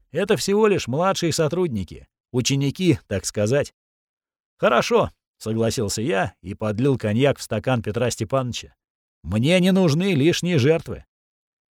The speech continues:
«Мор, вы, если хотите что-то узнать, то прямо спрашивайте.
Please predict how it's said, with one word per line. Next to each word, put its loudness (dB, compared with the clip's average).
«Мор, 2
вы, 4
если 2
хотите 0
что-то 0
узнать, 0
то 2
прямо 0
спрашивайте. -2